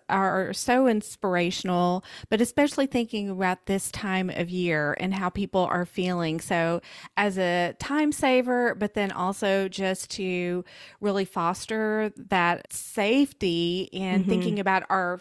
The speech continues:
Speaker 1: future, our summer planning. So
Speaker 2: Mm-hmm.
Speaker 1: tell us a little bit more about the playbook and how you can actually use it.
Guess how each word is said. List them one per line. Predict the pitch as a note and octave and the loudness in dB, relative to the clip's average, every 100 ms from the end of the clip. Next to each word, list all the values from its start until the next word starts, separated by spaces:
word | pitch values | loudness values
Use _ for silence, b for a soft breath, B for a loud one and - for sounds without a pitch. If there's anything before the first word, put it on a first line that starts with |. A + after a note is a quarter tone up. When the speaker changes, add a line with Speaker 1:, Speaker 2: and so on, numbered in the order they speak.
| - | -12
Speaker 1:
future, | - A3 C#4+ - F3 | -10 -4 -2 0 0
our | - F#3+ | 2 0
summer | - A#3+ D4 | 2 4 4
planning. | A#3 G#3 D#3+ D#3 D#3+ D#3 | 4 0 0 2 2 2
So | - G3+ | 0 2
Speaker 2:
Mm-hmm. | F#3 F3+ F3+ F#3 F3+ B B B B - | 4 6 4 0 -6 B B B B -4
Speaker 1:
tell | C4 C#4 | 0 0
us | D4+ - - | 0 -4 -4
a | A#3 | -2
little | A#3 B3 B3 | 0 0 2
bit | B3 | 0
more | G#3 A3+ A#3 | 0 -2 0
about | G#3+ G#3 - | 0 -2 -4
the | |
playbook | F3 - A3 B3 E4+ - | -8 -4 -4 -2 -4 -4
and | - A#3 | -4 -4
how | A3 B3+ C#4+ D#4 D4+ | -4 -2 0 0 -4
you | - A#3 A#3+ | -6 -8 -4
can | C4+ | -2
actually | A3+ A3+ - A3 A3 | -2 -4 -6 -4 -4
use | F#3+ G3 A#3+ G3+ | -4 -4 -4 -4
it. | F2 - - | -6 -6 -12